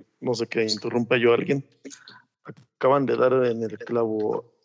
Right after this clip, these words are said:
Hay equipos que son totalmente prescindibles de la división. Yo igual pienso que en este momento la Liga de Expansión está muerta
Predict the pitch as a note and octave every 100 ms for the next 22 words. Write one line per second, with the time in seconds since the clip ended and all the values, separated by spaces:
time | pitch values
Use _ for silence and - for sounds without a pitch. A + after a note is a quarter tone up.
0 | - C3 C#3 C3 C3+ B2+ C3+ A#2+ - -
1 | A2+ B2 A2+ B2 B2+ A#2+ A#2+ A#2 A#2+ A#2+
2 | G#2+ _ _ _ - C3 A#2+ A2 - A#2
3 | A2+ A2 B2+ B2+ C#3+ - _ _ - _
4 | _ _ _ - A#2+ A#2 A2+ A2 G#2+ -
5 | B2 C3 C#3+ - - - C3 C#3+ E3 D#3
6 | E3 D#3+ D#3 D3+ D3 C#3 B2+ - A2+ A2
7 | - _ _ B2 C3 F#3+ F#3 D#3+ C3+ D3+
8 | C#3+ F3 F#3+ - _ _ _ _ _ _
9 | _ _ - B2+ A#2+ C3+ D3+ B2 - B2
10 | A2+ C3 C3+ - B2+ B2+ B2+ B2 C3